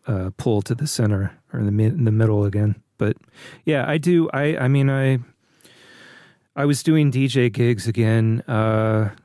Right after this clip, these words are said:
between about two thousand twelve and fourteen or fifteen. And, um, uh, it was great, you know, discovering music in that way and, and just, yeah, inter-, networking with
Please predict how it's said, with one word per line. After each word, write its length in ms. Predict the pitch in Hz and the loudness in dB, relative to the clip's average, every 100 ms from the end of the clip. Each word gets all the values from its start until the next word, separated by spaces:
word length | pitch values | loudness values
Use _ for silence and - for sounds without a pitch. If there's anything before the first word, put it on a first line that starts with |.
| _ _ _ - | _ _ _ -14
between 380 | - - 113 | -10 -2 -2
about 280 | 107 107 110 | 0 -2 -4
two 160 | - 117 | -4 -4
thousand 360 | 113 110 113 | -2 0 -2
twelve 320 | 104 113 113 107 | -2 0 0 0
and 140 | 104 | -4
fourteen 680 | - 113 127 - 117 113 110 | -2 -2 -2 -2 0 2 0
or 120 | 101 | -2
fifteen. 600 | - 110 - 117 107 104 | -4 -6 -2 -2 -2 -2
And, 260 | 101 98 98 | -4 -6 -4
um, 420 | 98 101 98 101 _ _ _ _ _ _ _ _ _ _ _ _ _ | -4 -6 -6 -10 _ _ _ _ _ _ _ _ _ _ _ _ _
uh, 180 | 113 107 | -6 -4
it 60 | - | -2
was 160 | 120 - | -2 -2
great, 340 | 120 131 - - _ | -2 0 -2 -8 _
you 140 | 117 | -4
know, 160 | 107 107 | -2 -4
discovering 580 | 110 - 117 104 104 104 | -8 -6 -4 -2 -4 -4
music 300 | 104 101 101 | -6 -6 -8
in 100 | 101 | -8
that 180 | 98 98 | -6 -6
way 260 | 98 98 | -6 -6
and, 300 | 95 95 92 | -6 -8 -8
and 400 | 117 101 98 92 - | -6 -6 -6 -8 -14
just, 320 | - 107 - - _ _ _ - _ _ | -10 -8 -8 -16 _ _ _ -20 _ _
yeah, 280 | - 113 104 | -6 -4 -4
inter-, 300 | - 107 117 | -4 -4 -4
networking 600 | 113 110 131 123 117 120 | -2 -4 0 -2 0 0
with 180 | 113 - | 0 -2